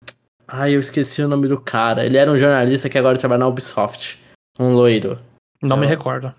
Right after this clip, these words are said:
Speaker 1: deixa, eu vou procurar aqui, eu vou dar um Ctrl Shift N pra procurar o nome, só pra não falar o nome errado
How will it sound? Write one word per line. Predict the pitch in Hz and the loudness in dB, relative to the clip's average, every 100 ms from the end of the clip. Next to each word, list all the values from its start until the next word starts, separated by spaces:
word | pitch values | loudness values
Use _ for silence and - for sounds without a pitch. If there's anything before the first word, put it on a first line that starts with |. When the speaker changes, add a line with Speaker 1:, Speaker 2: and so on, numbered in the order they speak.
| _ | _
Speaker 1:
deixa, | 113 120 120 131 113 | -6 -6 -4 -2 -2
eu | - | -2
vou | 110 117 | -6 -6
procurar | 131 123 123 110 | -8 -4 -2 -2
aqui, | - | -2
eu | 113 | -2
vou | |
dar | 110 | 0
um | 117 | -2
Ctrl | 117 117 120 113 | -2 -2 0 -4
Shift | - 117 - - | -2 -6 -6 -6
N | 117 120 127 110 110 - - _ - | -4 0 0 -2 -6 -14 -20 _ -8
pra | - | -6
procurar | - 120 120 120 110 | -2 -4 0 0 2
o | |
nome, | 123 123 | 2 0
só | 120 | -2
pra | 123 123 | -2 -4
não | 120 | -4
falar | - 117 | -4 -2
o | 120 | 0
nome | 117 113 | 0 -2
errado | 104 104 104 107 113 | -4 -2 -2 -4 -6